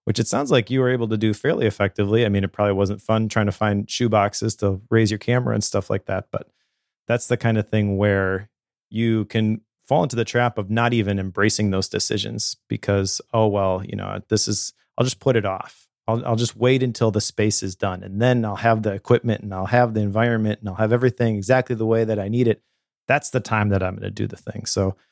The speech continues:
kudos to you for at least figuring out how to do the, the, the not ideal version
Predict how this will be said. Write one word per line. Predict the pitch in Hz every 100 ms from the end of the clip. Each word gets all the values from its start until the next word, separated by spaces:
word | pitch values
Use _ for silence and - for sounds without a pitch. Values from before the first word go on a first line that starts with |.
| _ _ -
kudos | 190 180 135
to | 127
you | 123 135 113
for | - 110
at | 110
least | 110 107 - -
figuring | 139 120 110 104
out | 104 107 - -
how |
to | 117
do | 101 113
the, | 104 101 98 - _ _ _ _ _
the, | 104 95 - _ _ _
the | 110
not | 107 120 143
ideal | 131 113 113 107
version | 110 110 95 104 98